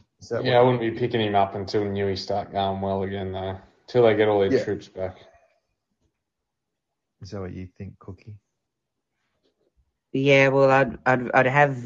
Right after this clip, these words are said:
Speaker 4: Ponga and Latrell, um, and probably Garrick with the goal kicking ahead of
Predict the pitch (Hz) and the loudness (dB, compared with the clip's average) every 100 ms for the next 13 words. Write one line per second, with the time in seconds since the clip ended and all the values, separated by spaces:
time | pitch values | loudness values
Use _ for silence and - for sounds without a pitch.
0 | 110 98 - - 120 123 110 110 107 104 | -10 -10 -10 2 2 4 2 2 2 0
1 | - 117 110 107 104 104 _ _ _ _ | 0 2 4 2 -2 -6 _ _ _ _
2 | _ _ _ _ - 107 101 104 101 101 | _ _ _ _ -2 2 4 4 2 -2
3 | - - 107 101 117 107 107 101 113 104 | -6 -4 -2 -2 2 2 2 0 2 4
4 | 104 104 107 104 110 98 110 107 - 101 | 4 2 -4 -2 -4 2 2 2 -2 -8
5 | 104 98 95 98 110 101 98 92 | -4 0 0 0 0 2 0 -2